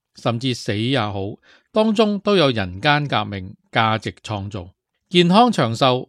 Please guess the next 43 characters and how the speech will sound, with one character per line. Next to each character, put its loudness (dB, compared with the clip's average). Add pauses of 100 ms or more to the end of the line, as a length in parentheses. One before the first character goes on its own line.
可 -2
以 0
讓 2
我 2
哋 0 (160)
圓 -6
滿 -2
地 2
達 0
成 -6
今 0
生 0
嘅 0
使 -4
命， -6 (640)
就 2
如 2
池 -2
田 -2
會 2
長 2
所 4
言。 -4 (720)
此 0
外， 2 (220)
要 6
具 2
體 0
祈 -2
求 -6
健 -2
康 2
長 -8
壽， -6 (480)
祈 2
求 0
自 -4
己 0
身 -2
體 -2
健 -6
康， -4 (380)
不 4